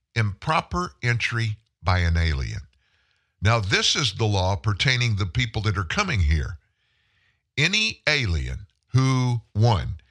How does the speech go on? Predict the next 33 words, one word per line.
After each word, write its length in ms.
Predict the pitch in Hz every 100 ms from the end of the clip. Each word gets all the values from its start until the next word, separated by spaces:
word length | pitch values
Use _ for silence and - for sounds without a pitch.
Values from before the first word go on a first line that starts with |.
| _ _ _ -
enters 360 | 139 160 123
or 120 | 135
attempts 440 | 113 - 120 117 -
to 120 | 101 -
enter 140 | 110
the 140 | 104 98
United 480 | 92 87 85 87
States 400 | - - 87 -
at 100 | 73
any 220 | 85 151 185
time 320 | 165 165 165
or 60 |
place 520 | 139 101 65 60 - - _ _ _ _ -
other 260 | 151 180 156
than 220 | 131 123
as 180 | 107 87
designated 800 | 87 104 92 90 90 90 92
by 140 | 87 90
immigration 580 | 90 85 87 80 90 80
officers, 760 | 76 76 78 - 135 147 - - _ _ _ -
or 400 | 165 139 123 143
two, 560 | - - 104 117 170 - - _ _
eludes 340 | 113 123 110 107
examination 920 | 98 85 120 117 110 110 107 - 107
or 120 | 101
inspection 680 | 92 85 - 151 170 - 113
by 160 | 95 92
immigration 640 | 90 87 104 117 - 85
officers, 800 | 73 69 71 71 - 127 - - - - -
or 160 | 131 170
three, 580 | - 135 110 104 127 - - _
attempts 460 | - 98 135 123 -
to 140 | 107